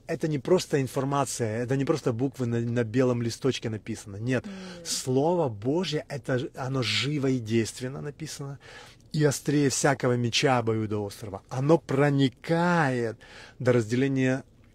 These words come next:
Speaker 1: души и духа, составов и мозгов, и судит помышления и намерения сердечные. То есть я помню, когда я читал Слово, оно меня на-, как наполняет, и потом оно само всплывает.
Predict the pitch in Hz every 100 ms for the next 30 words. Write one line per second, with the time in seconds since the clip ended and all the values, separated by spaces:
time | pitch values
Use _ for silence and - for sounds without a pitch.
0 | - 120 110 120 - 127 113 120 104 -
1 | 131 - - - - 131 - - 120 117
2 | - 120 113 104 107 110 - - - -
3 | - 147 113 - 165 143 131 131 123 117
4 | - 139 151 151 147 147 127 120 117 123
5 | 117 - 123 110 117 110 - 92 - 127
6 | - - - - - - 117 143 156 151
7 | 139 117 147 143 143 120 - - 165 175
8 | - 175 143 131 131 143 147 147 143 143
9 | - - 143 131 151 143 143 147 160 135
10 | 120 - 135 156 - 226 208 185 185 -
11 | 190 208 170 - 165 170 180 185 113 101